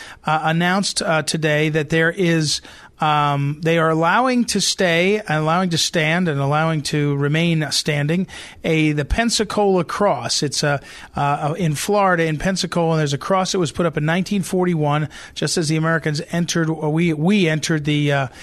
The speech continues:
the war right around that time. A lot of people were turning to the Lord for guidance. We'd had the First World War, and there was a lot of concern. And so the organization that has, um,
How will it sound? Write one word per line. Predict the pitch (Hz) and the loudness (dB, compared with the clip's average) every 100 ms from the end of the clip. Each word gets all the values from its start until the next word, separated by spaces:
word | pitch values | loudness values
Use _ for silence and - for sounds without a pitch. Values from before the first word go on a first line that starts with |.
| - - | -20 -6
the | 151 | -2
war | 143 175 160 160 160 | 0 2 2 2 2
right | 151 | 0
around | 156 151 151 | 2 0 0
that | 147 | -2
time. | - 147 156 | -2 0 0
A | 151 | 0
lot | 147 | 0
of | 151 | 0
people | 156 151 147 | -2 -2 0
were | 147 | 0
turning | 127 - 180 151 | 0 0 0 0
to | 156 | 0
the | 151 | 0
Lord | 151 160 165 | 2 2 0
for | - 151 - - - | -2 -2 -2 -10 -6
guidance. | 165 151 170 151 | 0 0 0 0
We'd | 151 | 0
had | 147 | -2
the | 143 | -2
First | 170 156 160 | -2 -2 0
World | 156 151 | 0 0
War, | 147 165 165 | 2 2 2
and | |
there | 143 | 0
was | 135 | 0
a | 147 | 0
lot | 151 | 0
of | 143 | -2
concern. | 151 - 147 160 156 - - - | -2 -2 0 0 -2 -10 -18 -6
And | 156 156 | -2 0
so | - 185 175 | 2 2 4
the | 165 196 | 4 4
organization | 262 254 175 196 233 - 175 | 2 2 2 2 2 0 0
that | 160 135 | 0 0
has, | 160 156 143 165 | 0 0 0 0
um, | 147 143 | 0 -2